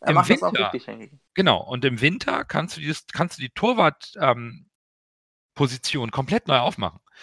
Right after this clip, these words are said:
Speaker 2: Du machst es ja auch für die Feldspieler, mehr oder weniger von Woche zu Woche.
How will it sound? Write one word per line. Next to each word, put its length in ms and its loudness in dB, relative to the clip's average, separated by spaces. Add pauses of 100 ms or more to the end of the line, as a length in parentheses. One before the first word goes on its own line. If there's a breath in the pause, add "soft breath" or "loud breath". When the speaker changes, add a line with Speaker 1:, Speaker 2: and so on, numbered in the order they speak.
(200 loud breath)
Speaker 2:
Du 80 -8
machst 280 4
es 100 -8
ja 80 0
auch 140 -2
für 100 -6
die 80 -2
Feldspieler, 880 4 (840)
mehr 180 8
oder 160 8
weniger 240 6
von 220 2
Woche 180 4
zu 220 -10
Woche. 260 -2